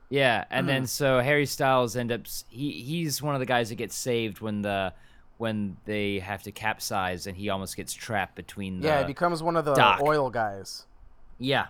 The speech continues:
Speaker 2: Yeah.
Speaker 1: Um, but yeah, I actually, well, 'cause I remember seeing the, the poster for it, I was like, "Oh, that's gonna be badass." And I was like, "Wait a minute, Harry Styles?"
Speaker 2: Oh, so you,
Speaker 1: <laughs> Was
Speaker 2: you
Speaker 1: like
Speaker 2: knew him, like, you recognized his face in that
Speaker 1: I, I
Speaker 2: poster?
Speaker 1: knew he was gonna be in the movie,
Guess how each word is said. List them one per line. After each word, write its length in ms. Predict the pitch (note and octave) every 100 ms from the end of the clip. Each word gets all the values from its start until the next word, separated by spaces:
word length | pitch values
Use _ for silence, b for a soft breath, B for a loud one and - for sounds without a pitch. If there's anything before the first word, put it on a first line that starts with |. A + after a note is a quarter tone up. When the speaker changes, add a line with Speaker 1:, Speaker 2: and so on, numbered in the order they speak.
| -
Speaker 2:
Yeah. 200 | A#2 F#2+ - - - - - -
Speaker 1:
Um, 420 | B2+ B2+ C3 A#2
but 140 | - D3+
yeah, 260 | G3 G#3+
I 140 | D3 F#3+
actually, 400 | G#3+ - F#3 D3+ -
well, 140 | E3+
'cause 140 | E3 F3+
I 60 |
remember 280 | F3 F#3 E3+
seeing 240 | - E3+ D3
the, 160 | A2+ -
the 160 | A#2+ - -
poster 380 | B2+ B2+ - A#2
for 260 | - G2+ G#2
it, 40 |
I 20 |
was 120 | G2 G2+
like, 100 | G2
"Oh, 100 | G2
that's 160 | G2+ -
gonna 160 | F#2+
be 80 | F2
badass." 360 | D#2+ E2 F2+ A2+
And 120 | G#2+
I 40 |
was 100 | G#2
like, 140 | A2+ F2+
"Wait 120 | G2+
a 40 |
minute, 180 | F2 D2 _ _ _ - F#2
Harry 180 | G2
Styles?" 680 | G2+ - - G#2 D#3 F#3 - -
Speaker 2:
Oh, 100 | D#3
so 140 | A#3 E3+
you, 60 |
Speaker 1:
<laughs> 40 | E3
Was 140 | C3
Speaker 2:
you 20 |
Speaker 1:
like 140 | C3 F#3+
Speaker 2:
knew 240 | F3+ E3
him, 260 | E3+ D#3+ C#3+
like, 220 | B2+ A#2+
you 100 | C3
recognized 480 | B2+ C3 A#2+ A#2+ A2+
his 120 | -
face 300 | A2+ A2+ -
in 120 | G#2+
that 200 | G2+ F#2+ - - -
Speaker 1:
I, 200 | E3 G3+
I 20 | D#3 G3
Speaker 2:
poster? 60 |
Speaker 1:
knew 200 | G3+ G#3+
he 160 | G3+ G#3
was 300 | G3+ D#3+ -
gonna 260 | D#3+ D#3 D3
be 300 | D3+ D3+ -
in 160 | B2+
the 80 | A#2+
movie, 500 | G#2 A2 B2+ D3+